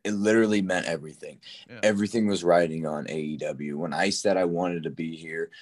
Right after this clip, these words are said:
Speaker 1: I meant every word. It wasn't like,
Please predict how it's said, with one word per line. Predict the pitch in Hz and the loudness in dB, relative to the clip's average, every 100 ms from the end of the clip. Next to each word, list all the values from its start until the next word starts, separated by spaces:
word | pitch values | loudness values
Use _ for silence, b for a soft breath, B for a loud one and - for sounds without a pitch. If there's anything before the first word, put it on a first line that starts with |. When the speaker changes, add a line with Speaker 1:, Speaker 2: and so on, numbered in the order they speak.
| B B | B B
Speaker 1:
I | 95 | -4
meant | 92 90 80 | -2 -2 -2
every | 87 80 | -2 -2
word. | 82 85 85 - | 0 0 0 -2
It | 92 82 | -2 0
wasn't | 87 92 90 - - | 0 0 -4 -8 -10
like, | 82 82 - | -6 -6 -6